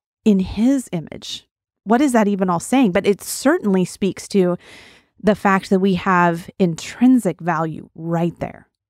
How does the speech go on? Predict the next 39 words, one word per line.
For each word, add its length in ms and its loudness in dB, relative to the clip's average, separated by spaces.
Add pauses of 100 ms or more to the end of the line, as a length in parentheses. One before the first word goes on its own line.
(280)
Because 200 4
of 80 4
all 260 6
the 80 0
creation, 680 -4 (260)
we're 260 2
the 160 2
only 240 4
ones, 560 -2
male 240 2
and 140 -2
female, 520 2 (340)
that 220 -2
have 300 0
that, 340 -10 (180)
that 120 2
were 140 2
created 520 2
in 120 0
his 180 -2
image. 260 -8
The 140 -6
animals 440 2
weren't. 340 -10 (440)
Nothing 300 2
else, 280 0
the 200 0
trees, 320 0
anything 300 2
else 160 2
in 80 4
creation, 420 2
nothing 260 2
else 160 2
was 120 -2
created 400 0
in 100 0
his 160 0
image. 380 0